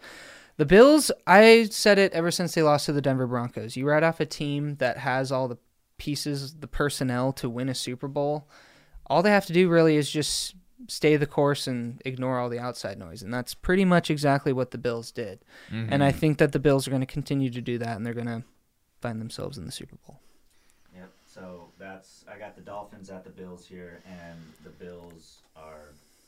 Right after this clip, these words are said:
Speaker 3: are going to the Super Bowl. Beating
Speaker 2: So we
Speaker 3: the
Speaker 2: all
Speaker 3: Dolphins.
Speaker 2: got the Bills in the
Speaker 3: All got the
Speaker 2: A F C.
Speaker 3: Bills.
Speaker 2: That's
Speaker 3: Interesting.
Speaker 2: interesting.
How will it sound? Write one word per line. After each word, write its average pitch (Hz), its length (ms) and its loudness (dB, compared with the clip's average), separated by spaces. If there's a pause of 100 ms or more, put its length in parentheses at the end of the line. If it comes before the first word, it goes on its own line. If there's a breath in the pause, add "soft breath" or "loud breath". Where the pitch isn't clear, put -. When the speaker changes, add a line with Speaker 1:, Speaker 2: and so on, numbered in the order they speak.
Speaker 3:
are 78 140 -20
going 80 200 -20
to 78 60 -20
the 76 60 -20
Super - 280 -20
Bowl. 71 300 -20 (260)
Beating 82 140 -20
Speaker 2:
So - 160 -10
we 98 100 -8
Speaker 3:
the - 80 -14
Speaker 2:
all 104 200 -2
Speaker 3:
Dolphins. 117 60 -8
Speaker 2:
got 123 180 -2
the 117 60 -4
Bills 117 360 -2
in 104 100 -8
the 101 60 -8
Speaker 3:
All 92 60 -4
got 107 60 -4
the 104 60 -4
Speaker 2:
A 101 40 -4
F 92 60 -8
C. 107 320 -6
Speaker 3:
Bills. 76 120 -12 (380)
Speaker 2:
That's - 240 -10
Speaker 3:
Interesting. 95 480 -12
Speaker 2:
interesting. 80 160 -14